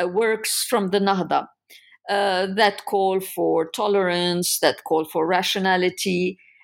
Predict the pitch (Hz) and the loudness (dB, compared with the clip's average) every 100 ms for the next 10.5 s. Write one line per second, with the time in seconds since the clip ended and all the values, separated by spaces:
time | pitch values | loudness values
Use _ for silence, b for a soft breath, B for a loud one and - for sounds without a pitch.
0 | b - 196 196 190 185 - _ _ _ | b -4 0 2 0 -4 -16 _ _ _
1 | _ - 147 185 180 175 _ 180 247 311 | _ 0 2 2 0 -8 _ -4 0 0
2 | 302 - 480 427 - - 196 311 311 - | -2 -2 0 0 0 -4 0 0 2 0
3 | - - 254 349 311 - - 185 190 190 | 0 0 0 0 0 -2 -8 0 0 2
4 | 196 190 170 - 180 165 170 262 294 294 | 2 2 0 -2 2 2 2 0 2 2
5 | 202 190 185 175 170 165 170 269 302 277 | 2 0 0 0 0 0 2 0 0 0
6 | 202 185 - 170 160 339 320 254 220 B | 0 0 0 -2 -2 0 0 0 -2 B
7 | - 247 240 240 240 - - 403 349 202 | 4 4 6 0 0 -2 0 0 2 -2
8 | - - b b - 208 208 202 196 196 | -8 -16 b b -8 -2 0 0 -2 -2
9 | 185 190 - 196 190 208 - - 285 302 | -4 -8 -4 0 2 0 -2 0 0 2
10 | 226 208 220 190 | 0 0 0 0